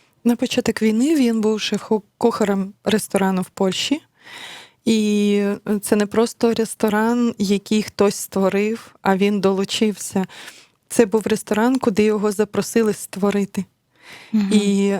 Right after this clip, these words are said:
Speaker 1: насправді це була, е, е, такий період був, коли вже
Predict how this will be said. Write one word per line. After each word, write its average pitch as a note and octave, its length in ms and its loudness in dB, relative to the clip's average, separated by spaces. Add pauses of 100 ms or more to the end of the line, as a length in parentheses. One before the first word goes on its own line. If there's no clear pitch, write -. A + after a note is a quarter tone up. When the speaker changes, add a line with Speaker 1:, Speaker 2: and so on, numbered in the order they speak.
Speaker 1:
насправді G#3+ 680 2
це G3+ 220 2
була, G3+ 640 0 (460)
е, G#3+ 40 4
е, F#3+ 380 0 (580)
такий - 260 2
період C#4 440 0
був, G3 260 -4
коли G#3+ 280 0
вже A#3 540 0